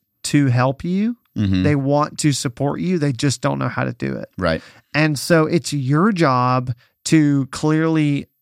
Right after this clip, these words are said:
Speaker 1: outline for them, "Hey, listen, if you buy my physical C D for ten dollars, that's actually a really great way to support me."
Speaker 2: Right.
Speaker 1: Because Spotify pays zero point zero zero three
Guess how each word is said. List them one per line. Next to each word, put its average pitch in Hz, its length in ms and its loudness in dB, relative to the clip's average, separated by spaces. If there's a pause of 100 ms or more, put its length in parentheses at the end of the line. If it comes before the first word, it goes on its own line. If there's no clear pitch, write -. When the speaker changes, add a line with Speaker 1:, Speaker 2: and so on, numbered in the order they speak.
Speaker 1:
outline 143 540 2
for 147 120 0
them, 135 320 0 (260)
"Hey, 170 220 4
listen, 143 580 0 (640)
if 147 220 0
you 208 140 2
buy 170 420 2
my 151 460 2
physical 165 560 0
C 160 320 0
D 147 560 0 (200)
for - 160 0
ten 156 300 0
dollars, 156 640 0 (200)
that's 165 300 2
actually 220 300 0
a 180 100 6
really 151 480 2
great 151 320 0
way 131 500 0 (220)
to 135 140 -4
support 139 440 -2
me." 113 400 -6
Speaker 2:
Right. - 160 0
Speaker 1:
Because 156 380 2 (480)
Spotify 147 760 2 (220)
pays 147 520 2 (120)
zero 160 360 4
point 151 340 -2
zero 156 240 2
zero 147 300 2
three 147 640 0